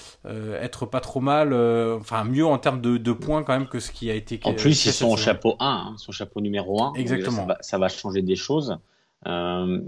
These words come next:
Speaker 2: mais voilà, t'as, t'as bien résumé la, la campagne de Milan. Il y a eu aussi comme des faits d'arbitrage, mais c'est vrai que globalement, quand tu, quand t'hérites d'un groupe comme ça, après sept ans d'absence, tu peux t'attendre, euh, alors, je dis pas finir dernier, mais en tout cas, voilà,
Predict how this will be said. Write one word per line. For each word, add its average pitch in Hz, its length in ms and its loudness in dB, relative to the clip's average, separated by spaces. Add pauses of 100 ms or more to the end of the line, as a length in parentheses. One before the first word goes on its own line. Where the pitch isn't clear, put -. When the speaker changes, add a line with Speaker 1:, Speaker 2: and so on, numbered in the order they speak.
Speaker 2:
mais 90 200 4
voilà, 98 220 8
t'as, 92 160 -2
t'as 90 140 -2
bien 92 180 0
résumé 95 340 0
la, 90 180 -6 (180)
la 87 100 -4
campagne 90 360 -6
de 90 100 -2
Milan. 104 280 2
Il 104 80 2
y 95 40 6
a 92 40 8
eu 98 80 4
aussi 98 420 -2
comme 82 220 -6 (360)
des 85 120 -6
faits - 200 -2
d'arbitrage, 92 580 2
mais 90 200 -4
c'est - 460 -8
vrai 107 100 6
que 98 60 -6
globalement, 104 400 0
quand 98 120 -10
tu, - 180 -20
quand 104 100 -6
t'hérites 104 360 -4
d'un 98 100 -6
groupe 95 180 -6
comme 98 160 -6
ça, 117 460 0 (100)
après - 280 -10
sept - 300 -6
ans 101 40 -4
d'absence, 98 540 -2 (600)
tu - 140 -10
peux - 240 2
t'attendre, 104 760 -2
euh, 82 540 -10 (140)
alors, - 300 -6 (200)
je 90 160 -8
dis 87 140 -6
pas 92 140 2
finir 98 200 0
dernier, 101 240 4
mais 98 60 2
en 92 40 0
tout 85 100 -8
cas, 98 200 4
voilà, 95 300 0